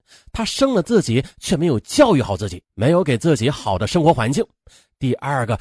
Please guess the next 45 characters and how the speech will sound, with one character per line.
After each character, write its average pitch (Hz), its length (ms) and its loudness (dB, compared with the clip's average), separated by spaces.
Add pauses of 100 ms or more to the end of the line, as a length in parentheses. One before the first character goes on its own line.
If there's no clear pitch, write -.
(100)
是 - 160 -2
他 190 140 -4
的 135 100 -4
妹 170 220 4
妹 98 180 -4
张 208 320 -2
燕， 262 160 4 (800)
张 160 200 -4
林 127 160 0
怀 95 200 -8
疑 101 220 -2 (140)
是 - 200 -8
妹 135 480 2
妹 113 200 0
举 113 200 -6
报 104 140 -2
了 98 100 -4
自 95 140 -6
己， 85 160 -14 (220)
这 185 120 0
才 143 120 0
导 101 140 -2
致 117 100 -4
自 131 160 0
己 95 140 -6
被 110 120 -4
公 123 160 -4
安 123 100 0
机 131 120 -4
关 123 160 -2
给 110 80 -6
抓 117 160 0
获 123 180 0
了。 95 80 -10 (260)
而 127 120 0
第 202 220 0
三 220 180 2
个 226 80 2
人 175 200 2
就 202 120 0
是 202 80 4
审 131 260 0
讯 185 180 -2
专 226 200 0
家 240 260 -4